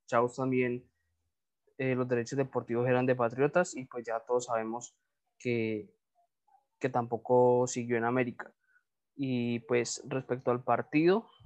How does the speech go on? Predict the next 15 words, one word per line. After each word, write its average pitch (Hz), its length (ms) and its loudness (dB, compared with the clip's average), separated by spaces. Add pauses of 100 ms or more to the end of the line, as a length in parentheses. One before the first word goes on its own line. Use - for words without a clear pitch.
(140)
siguiendo 127 380 -4
con 156 120 -2
el 139 80 0
análisis 127 300 -2
del 143 140 -2
partido, 135 380 -2
sí, 151 520 -6
nuevamente 135 920 0
un 139 200 -14
punto 143 540 0 (320)
a - 80 -6
resaltar, 123 840 -2
eh, 131 240 -4
Santiago 127 460 0
Moreno. 131 580 0